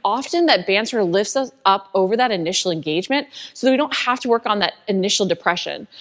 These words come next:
So if you are actually using the band a ton, consider doing some mini pull-ups, whether you do foot assisted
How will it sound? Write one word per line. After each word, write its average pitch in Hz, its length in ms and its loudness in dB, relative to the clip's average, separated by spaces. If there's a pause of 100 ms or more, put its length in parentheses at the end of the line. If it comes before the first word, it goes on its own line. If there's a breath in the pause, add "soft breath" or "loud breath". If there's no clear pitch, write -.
(160 loud breath)
So 262 140 6
if 269 160 4
you 277 200 2
are 220 200 6
actually 254 340 4
using 214 240 2
the 190 80 2
band 165 300 0
a 233 40 -2
ton, 294 380 2 (300 soft breath)
consider 294 500 6
doing 349 260 6
some 247 240 4
mini 202 200 2
pull-ups, 220 540 4
whether 202 220 6
you 190 80 4
do 185 120 0
foot 240 220 2
assisted 240 580 2